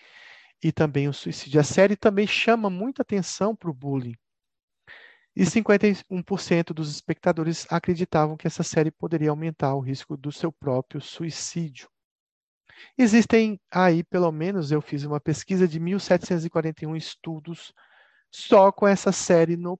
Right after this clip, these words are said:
PubMed, o que mostra que é um comportamento muito importante.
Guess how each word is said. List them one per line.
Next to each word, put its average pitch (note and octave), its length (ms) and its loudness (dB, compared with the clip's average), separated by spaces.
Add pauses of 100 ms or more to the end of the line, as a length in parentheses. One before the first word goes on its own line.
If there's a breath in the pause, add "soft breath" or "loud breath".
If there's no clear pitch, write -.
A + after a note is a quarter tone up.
(100)
PubMed, D3 920 -2 (420 loud breath)
o D#3 80 -12
que F3 140 -10
mostra D3+ 340 0
que - 60 -8
é E3 40 0
um D#3+ 60 -6
comportamento D3 800 -6
muito C#3 340 -12
importante. C3+ 920 -8